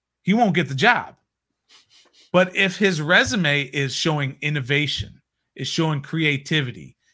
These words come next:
is to showing three-man backfields with, with, uh, Heineke and Gibson and Samuel and B-Rob and Logan Thomas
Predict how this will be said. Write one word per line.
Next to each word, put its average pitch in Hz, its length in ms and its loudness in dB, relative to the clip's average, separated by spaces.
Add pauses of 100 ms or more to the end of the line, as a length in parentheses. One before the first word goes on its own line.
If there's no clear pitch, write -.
(100)
is 135 160 -8
to - 40 -8
showing 156 380 -2
three-man 156 560 -2
backfields 127 800 -4
with, 120 260 -8 (480)
with, 131 420 -6
uh, 123 240 -4
Heineke 147 760 -2
and 120 120 -10
Gibson 139 480 -4
and 117 120 -10
Samuel 127 680 -4 (340)
and 127 240 -8
B-Rob 139 720 0 (280)
and 123 140 -10
Logan 147 340 -2
Thomas 143 720 -4